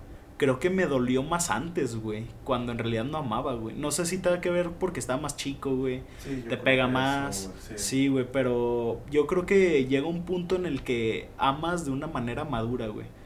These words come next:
Speaker 2: Sí,
Speaker 1: Como,
Speaker 2: totalmente.
Speaker 1: güey, me gusta un chingo. Y tocando también otra vez el tema de amor propio, como te amas, conforme creces, yo siento que te vas queriendo más, güey, porque todos tenemos esa etapa, ¿no? Como
Speaker 2: Sí,
Speaker 1: inseguridad,
Speaker 2: güey.
Speaker 1: así.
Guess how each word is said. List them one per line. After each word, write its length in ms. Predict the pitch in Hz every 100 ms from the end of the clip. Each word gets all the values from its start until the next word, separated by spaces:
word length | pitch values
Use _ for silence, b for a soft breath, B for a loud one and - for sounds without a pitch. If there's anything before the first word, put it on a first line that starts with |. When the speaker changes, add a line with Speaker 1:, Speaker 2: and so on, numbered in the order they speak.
| -
Speaker 2:
Sí, 160 | 143 127
Speaker 1:
Como, 340 | - 131 127 123 123 120 123 117
Speaker 2:
totalmente. 220 | 104 -
Speaker 1:
güey, 320 | 135 156 156
me 460 | 135 127 117 110 107
gusta 260 | 123 131 151
un 100 | 147
chingo. 640 | 175 180 190 185 185 - B B - - -
Y 400 | 185 170 156 151
tocando 520 | - 160 160 160 175
también 360 | 170 151 147 170
otra 220 | 170 165
vez 180 | 160 175
el 120 | 165
tema 220 | 165 170
de 60 | 156
amor 280 | 127 139 156
propio, 380 | 180 180 262 320 B B B - -
como 260 | 160 156 156
te 160 | 165
amas, 400 | 147 214 262 202 - - -
conforme 440 | - 180 175 170 165
creces, 260 | 180 196 220
yo 80 | 233
siento 240 | 226 247
que 80 | 226
te 120 | 160
vas 180 | 151 151
queriendo 380 | 190 190 185 175
más, 320 | 143 147 127
güey, 120 | 120
porque 240 | 117 120
todos 180 | 131 202
tenemos 260 | 226 226 226
esa 140 | 196
etapa, 320 | 226 135 - 110
¿no? 180 | 147
Como 160 | 185 135
Speaker 2:
Sí, 60 | 117
Speaker 1:
inseguridad, 400 | 117 117 117 113
Speaker 2:
güey. 80 |
Speaker 1:
así. 180 | 113 120